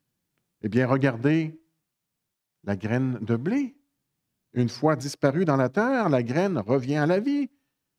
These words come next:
en quelque sorte, pour produire quelque chose de, de plus grand, de meilleur. Un petit pépin produit un pommier,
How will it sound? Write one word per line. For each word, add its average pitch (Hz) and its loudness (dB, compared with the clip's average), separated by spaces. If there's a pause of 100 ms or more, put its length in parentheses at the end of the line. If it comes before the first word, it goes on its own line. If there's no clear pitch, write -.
en 127 0
quelque 147 0
sorte, 135 -2
pour 165 2
produire 175 0
quelque 147 0
chose 170 -2
de, 117 0 (440)
de 185 -6
plus 165 -2
grand, 240 -2 (1200)
de 104 0
meilleur. 214 -2 (1200)
Un 147 2
petit 233 -2
pépin 180 0 (720)
produit 175 0
un 175 2
pommier, 185 2